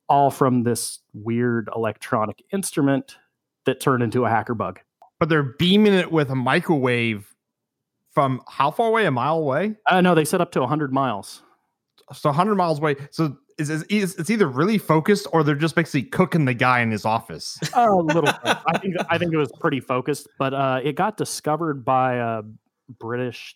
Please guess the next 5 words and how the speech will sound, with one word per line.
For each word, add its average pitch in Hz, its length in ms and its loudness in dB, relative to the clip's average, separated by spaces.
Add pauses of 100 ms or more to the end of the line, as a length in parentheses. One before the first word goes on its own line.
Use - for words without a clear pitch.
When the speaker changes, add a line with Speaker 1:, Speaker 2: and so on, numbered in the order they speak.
Speaker 1:
like, 113 220 -6
uh, 110 160 -8
amateur 123 460 -4 (240)
radio 120 340 0
hobbyists 147 680 -2